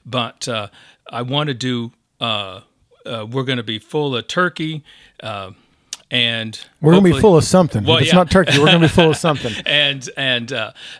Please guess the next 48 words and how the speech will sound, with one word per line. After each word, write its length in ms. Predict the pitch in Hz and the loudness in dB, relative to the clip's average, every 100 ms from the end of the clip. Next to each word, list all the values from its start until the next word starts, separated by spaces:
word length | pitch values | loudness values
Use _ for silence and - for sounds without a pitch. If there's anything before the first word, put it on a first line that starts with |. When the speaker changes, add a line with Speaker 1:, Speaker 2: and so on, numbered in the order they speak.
| _ | _
Speaker 1:
uh, 200 | 127 120 - | -14 -14 -14
the 240 | 127 160 - | -8 -8 0
old, 280 | 165 190 170 | 0 2 0
one 120 | 180 | -2
of 80 | 151 | -2
the 120 | 147 | -4
oldest 800 | 156 165 185 196 196 180 - - | -2 0 -2 -4 -6 -6 -10 -14
pairings 500 | - 165 175 180 160 | -8 -4 -4 -4 -8
in 60 | 156 | -10
the 80 | 139 | -10
world 380 | 123 131 113 104 | -6 -4 -6 -8
is 100 | - | -12
cigars 760 | 117 101 117 131 147 170 160 - | -12 -8 -6 -4 -6 -8 -10 -14
and 180 | 117 98 | -16 -16
brandy. 680 | 95 113 113 113 95 95 _ _ - - | -12 -8 -8 -8 -14 -20 _ _ -20 -18
And, 500 | - 117 113 107 101 | -10 -6 -6 -10 -12
uh, 320 | 113 95 - - _ | -12 -12 -14 -20 _
I'm 140 | 110 | -6
not 200 | 123 143 | -2 -2
sure 160 | - 156 | -2 -6
what 120 | 165 | -6
the 80 | 160 | -8
cigars 420 | 143 160 160 160 | -10 -4 -2 -2
are 60 | 156 | -4
gonna 160 | 156 143 | -8 -4
be. 220 | 151 156 | -4 -4
We, 160 | 135 117 113 156 139 127 | -6 -10 -10 -12 -14 -10
you 60 | 117 | -8
know, 200 | 107 104 - - | -8 -10 -14 -20
Brother 380 | 214 147 135 131 | -18 -8 -6 -4
Sean 220 | - 139 | -4 -4
and 60 | 139 | -2
I 80 | 135 | -2
need 200 | 131 123 | -2 -4
to 80 | 117 | -8
kinda, 480 | 135 127 117 110 151 | -4 -4 -4 -6 -8
we 120 | 127 | -6
need 160 | 135 | -6
to 60 | 120 | -8
kind 220 | 139 127 113 | -8 -8 -8
of 80 | |
col-, 200 | - 131 - | -10 -12 -6
uh, 160 | 120 107 | -6 -6
collab 460 | - 131 131 127 | -6 -6 -4 -4
on 80 | 127 | -6
that 160 | 123 127 | -6 -8
and 100 | 120 | -10
see. 300 | - 131 | -6 -6